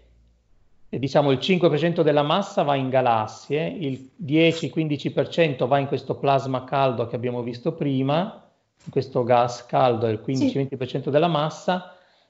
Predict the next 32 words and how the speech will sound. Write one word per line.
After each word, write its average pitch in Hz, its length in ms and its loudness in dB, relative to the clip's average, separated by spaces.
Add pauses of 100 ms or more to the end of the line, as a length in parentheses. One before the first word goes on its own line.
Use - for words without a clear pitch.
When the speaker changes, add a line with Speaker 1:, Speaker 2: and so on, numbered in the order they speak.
(180)
Speaker 1:
e, 156 380 6
eh, 139 260 4
il 180 140 4
resto, 160 560 2
quindi 143 260 -6
intorno 127 360 -2
all'ottanta 123 540 -4
ottantacinque 131 560 -6
per 151 140 -2
cento, 151 560 -2
è 127 200 -2
rappresentato 135 580 -2
dalla 120 140 0
materia 113 340 -2
oscura. 110 500 -6 (720)
Nelle, 147 800 6
nelle 160 340 2
galassie 170 540 2
questo - 320 -8
rapporto 160 600 -4
cambia, 127 680 -2
nel 131 160 -6
senso 143 320 -8
che - 80 -8
nelle 139 180 -2
galassie 156 340 2
c'è 139 160 -2
meno 151 300 2
materia 131 360 0
oscura 131 640 0
in 131 140 -4
proporzione 131 960 -2